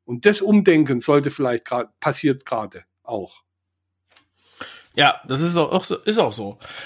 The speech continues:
Speaker 2: Und vor allem das Internet, äh, es sind ja nicht nur Katzenvideos und Unterhaltung und irgendwie, äh, Netflix, sondern das Internet ist ein, ein Multiwerkzeug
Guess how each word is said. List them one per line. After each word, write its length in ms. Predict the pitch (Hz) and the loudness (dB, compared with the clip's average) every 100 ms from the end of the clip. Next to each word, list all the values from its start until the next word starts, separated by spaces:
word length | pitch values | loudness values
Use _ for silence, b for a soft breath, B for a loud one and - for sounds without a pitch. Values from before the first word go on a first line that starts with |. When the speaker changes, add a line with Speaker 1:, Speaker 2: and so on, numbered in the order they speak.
| B | B
Speaker 2:
Und 280 | 143 160 - | 0 0 -2
vor 200 | 131 151 | -6 2
allem 180 | 120 175 | 4 4
das 140 | 160 151 | 2 2
Internet, 480 | 196 208 175 170 | 4 4 4 2
äh, 220 | 165 165 160 | 2 2 2
es 200 | 165 160 | -2 0
sind 100 | 185 | 4
ja 100 | 170 | 6
nicht 100 | 151 | 4
nur 100 | 151 | 2
Katzenvideos 720 | 185 - 160 170 160 165 151 | -2 -2 0 0 4 4 2
und 240 | 151 147 | -4 -4
Unterhaltung 560 | 151 139 135 185 208 156 | -2 0 2 2 2 -2
und 280 | 139 143 - | -2 -6 -6
irgendwie, 420 | 143 139 135 135 | -6 -2 -2 -2
äh, 260 | 123 123 | -2 -2
Netflix, 560 | 120 190 - 135 170 - | -2 -2 -2 -2 -2 0
sondern 560 | 147 143 143 139 - 135 | 0 2 0 -2 -8 -8
das 180 | 139 | -6
Internet 480 | - 185 180 165 165 B B B - | -2 2 4 2 0 B B B 0
ist 260 | 170 165 | 2 2
ein, 320 | 156 151 123 - - | 2 2 -2 -10 -6
ein 160 | 127 | -2
Multiwerkzeug 1800 | 147 160 214 208 196 185 170 - - 120 135 165 - - 160 226 - | 2 4 2 2 0 2 -2 -6 -10 2 2 2 0 2 4 2 -4